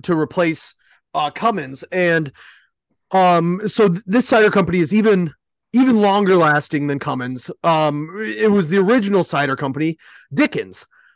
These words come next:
Um, Dickens cider is, you know, the most fulfilling cider on the market today. And, you know, without Dickens cider, there wouldn't be any Cummins cider,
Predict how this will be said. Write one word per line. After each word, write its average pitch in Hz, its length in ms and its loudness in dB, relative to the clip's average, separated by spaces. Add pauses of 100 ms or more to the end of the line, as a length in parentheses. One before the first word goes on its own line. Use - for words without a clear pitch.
(380)
Um, 180 460 2 (100)
Dickens 240 380 2
cider 170 400 2
is, 175 640 2 (420)
you 202 100 2
know, 160 280 2
the 190 240 0
most 226 340 4
fulfilling 208 520 0
cider 135 540 -4 (100)
on 175 220 0
the 170 40 -2
market 151 360 -2
today. 131 440 -6 (380)
And, 185 500 2 (180)
you 202 140 0
know, 139 180 -2 (280)
without 208 440 0
Dickens 208 320 0
cider, 185 340 2
there 185 180 2
wouldn't 185 240 2
be 175 120 -2
any 147 140 -4
Cummins 120 320 -10
cider, 104 400 -10